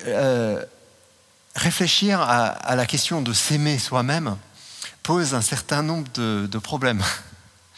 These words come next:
Euh, le premier, c'est que, en réalité, dans la bouche de Jésus, et c'est,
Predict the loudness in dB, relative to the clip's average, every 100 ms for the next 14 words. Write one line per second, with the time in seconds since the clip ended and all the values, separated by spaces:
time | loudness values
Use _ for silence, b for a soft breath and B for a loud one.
0 | B B B B B B B -2 2 4
1 | 4 2 2 0 2 4 2 0 -6 -4
2 | 0 0 -2 -2 0 2 2 2 2 0
3 | -2 -4 -2 0 0 -2 -2 0 0 -2
4 | -4 -4 -2 -2 0 0 0 0 2 0
5 | 0 -2 -2 -2 -2 -2 -6